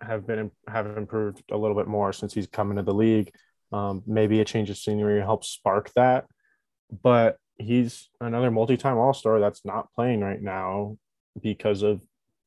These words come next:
off-the-court issues. And it's just a shame to not, not have talent participating in this season. Um, we already have to go through, um, lulls with talent off the court due to injuries. It's always tough to see for,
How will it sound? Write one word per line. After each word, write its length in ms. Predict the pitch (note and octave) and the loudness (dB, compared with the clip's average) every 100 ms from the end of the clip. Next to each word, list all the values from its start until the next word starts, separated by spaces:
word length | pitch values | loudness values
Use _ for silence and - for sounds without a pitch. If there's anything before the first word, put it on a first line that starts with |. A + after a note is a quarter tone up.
| _ | _
off-the-court 540 | G2+ F#2+ - - A2+ G#2+ | -4 -2 -6 -2 0 0
issues. 720 | A2 G2 F#2+ G2+ - - - | -2 -4 -4 -4 -8 -16 -10
And 240 | G#2+ G2+ G2+ | -6 -2 -2
it's 140 | G2+ | -4
just 200 | G#2 - | -6 -6
a 60 | G2+ | -8
shame 340 | - G2+ G2 | -6 -6 -4
to 80 | G2 | -4
not, 320 | G2 F#2+ F#2+ - _ _ _ _ | -4 -4 -6 -12 _ _ _ _
not 220 | A2+ G2 | -4 -2
have 220 | G#2+ F#2+ F#2+ _ | -2 -4 -6 _
talent 400 | - G#2 F#2 F2+ - _ - | -8 -6 -6 -8 -14 _ -10
participating 640 | G#2 - - - G#2 F#2+ | -10 -8 -14 -4 -2 -2
in 120 | F#2+ F2 | -4 -6
this 180 | G2 | -8
season. 380 | - - F2 - - _ _ _ G#2 | -8 -8 -8 -10 -12 _ _ _ -6
Um, 260 | F#2+ F#2 | -6 -2
we 100 | G#2 | 4
already 260 | A2 G#2+ G#2+ | 8 8 6
have 260 | A2 G2 - | 2 0 -2
to 80 | |
go 160 | G#2 G#2 | 2 2
through, 360 | - G#2 G2 - _ _ _ _ _ _ _ _ | 2 0 -2 -6 _ _ _ _ _ _ _ _
um, 460 | G#2+ F#2+ F#2 G2 - _ _ _ _ _ _ _ _ A#2+ | -6 -4 -4 -8 -10 _ _ _ _ _ _ _ _ 0
lulls 360 | A#2 A2+ G2+ | 6 6 6
with 200 | A2 G#2 _ _ _ _ | 2 -2 _ _ _ _
talent 320 | - G#2+ G#2 | -2 0 2
off 140 | G2+ - | 0 -2
the 60 | |
court 240 | G#2 A#2 G#2 | 0 2 2
due 120 | G#2 | -2
to 120 | G2 | -2
injuries. 540 | G2+ G#2 G2+ G2+ G2 - | -2 -2 -2 -2 -4 -10
It's 160 | - | -8
always 280 | G#2 G2 G2 | -2 0 0
tough 220 | - F#2 | -4 -6
to 100 | G2 | -4
see 280 | F2+ G#2 G2 | -6 -2 -2
for, 380 | F#2 F#2+ F#2 D#2+ | 0 -2 -2 -2